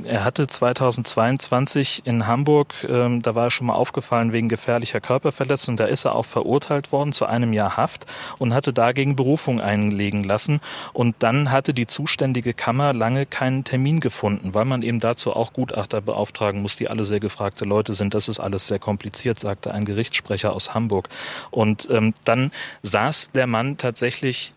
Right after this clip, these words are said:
ähm, ungefähr ein Jahr in U-Haft, hat also seine Strafe, die zu erwarten war, in der U-Haft abgesessen und dann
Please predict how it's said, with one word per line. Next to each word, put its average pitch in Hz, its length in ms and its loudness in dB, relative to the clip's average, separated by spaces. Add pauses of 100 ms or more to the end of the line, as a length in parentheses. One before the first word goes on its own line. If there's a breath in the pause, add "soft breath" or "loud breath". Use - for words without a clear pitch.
ähm, 113 400 0
ungefähr 127 460 -2
ein 123 240 0
Jahr 110 320 2
in 113 180 -2
U-Haft, 143 440 -2
hat - 180 -6
also 120 220 0
seine 107 320 0
Strafe, 139 640 0 (300 loud breath)
die 123 100 -2
zu - 140 0
erwarten 107 580 2
war, 120 240 4 (240 loud breath)
in 131 160 4
der 120 180 4
U-Haft 113 440 0
abgesessen 143 600 0
und 135 160 0
dann 135 180 2